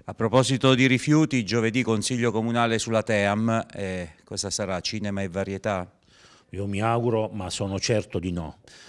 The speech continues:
Speaker 2: Eh, io, eh, diciamo, auspico che sia un consiglio comunale costruttivo, propositivo, che guardi al futuro,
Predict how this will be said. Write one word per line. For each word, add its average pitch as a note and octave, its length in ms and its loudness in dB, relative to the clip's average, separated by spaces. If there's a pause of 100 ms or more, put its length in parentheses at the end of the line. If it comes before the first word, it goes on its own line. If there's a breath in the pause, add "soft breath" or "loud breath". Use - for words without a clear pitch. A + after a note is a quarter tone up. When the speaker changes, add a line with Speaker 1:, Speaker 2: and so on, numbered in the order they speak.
(120 loud breath)
Speaker 2:
Eh, F2+ 180 -6
io, F#2 680 -4
eh, F#2 80 -10
diciamo, F#2+ 480 -6
auspico A2+ 540 -2
che F#2 100 -10
sia F#2+ 160 -6
un F#2+ 60 -6
consiglio F#2 340 -6
comunale F#2 460 -6
costruttivo, G#2 680 -6
propositivo, G2+ 920 -8 (360 soft breath)
che - 120 -6
guardi F#2 580 -2 (360)
al F#2 120 -6
futuro, F2 600 -8